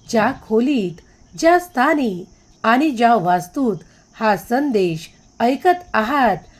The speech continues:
हा पवित्र संदेश जिथे कुठे ऐकल्या जाईल, ती ऐकणारी स्वामी भक्त,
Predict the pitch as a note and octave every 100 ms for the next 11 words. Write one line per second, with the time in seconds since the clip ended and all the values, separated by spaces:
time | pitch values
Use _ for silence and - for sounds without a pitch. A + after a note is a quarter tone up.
0 | _ - A#3+ D4+ - G3+ G3 C#4+ - B3
1 | B3+ A3 A3+ C4+ A3 F3 D#3+ - _ _
2 | B3 C4+ - F4+ F#4+ D#4+ C4+ A#3 G#3 E3
3 | - _ - A3 A#3+ C#4+ C4+ B3+ D#3 G3+
4 | A3 G3+ E3+ D#3+ - _ _ - E4+ C4+
5 | F#3 - _ A3 C4 D#4 E4 E4 D4+ G#3
6 | F#3 - - - G#3 F#3 G#3 G#3+ G#3 D4+
7 | -